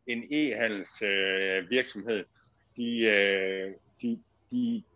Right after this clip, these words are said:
de, øh, de, de monitorerer efterspørgslen på Amazon. Øh, femoghalvfjerds procent af søgninger på Amazon, der er ikke et brandnavn med. Øh, så der, der søger man efter et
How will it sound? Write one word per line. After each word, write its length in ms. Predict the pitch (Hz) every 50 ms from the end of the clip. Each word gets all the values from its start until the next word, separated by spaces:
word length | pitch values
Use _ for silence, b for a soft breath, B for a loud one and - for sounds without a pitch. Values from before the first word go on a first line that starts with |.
| _ _ -
de, 340 | 120 117 117 117 117 117 113
øh, 560 | 110 107 104 101 104 101 101 101 101 101 98 98 -
de, 200 | 120 120 110 - - -
de 80 | 127 123
monitorerer 800 | 123 120 120 120 117 104 - - 117 127 139 135 113 92 87 - - -
efterspørgslen 840 | 117 127 120 - - 98 - - _ 98 92 95 - - - 82 80 - - -
på 100 | - 120
Amazon. 400 | 101 95 98 107 98 - 85 76 - - _ _ _ _ b b b b b b b b -
Øh, 560 | 101 98 98 98 98 95 95 92 92 92 87 - - _ _ _
femoghalvfjerds 480 | - 160 127 104 98 - - 110 110 -
procent 380 | - - - - 117 113 110 - -
af 180 | 101 92 90 -
søgninger 340 | - 123 117 117 117 101
på 100 | 92 -
Amazon, 500 | 95 104 117 120 - 120 110 104 104 101 - -
der 100 | 113 104
er 80 | 98
ikke 400 | 95 98 104 104 107 104 90 -
et 140 | 87 90 - - -
brandnavn 800 | 104 92 92 98 95 - - _ _ - 90 87 85 80 78 80
med. 200 | 80 82 87 - - _ _ _ _ _ _ _ _ _ -
Øh, 680 | 98 95 95 92 92 90 90 90 90 87 87 87 92 90
så 180 | - - 98 -
der, 120 | 117 104 90 - -
der 80 | 113 101
søger 280 | - - 120 117 113
man 180 | 110 107 92 90
efter 260 | 95 92 - - 98
et 140 | 90 87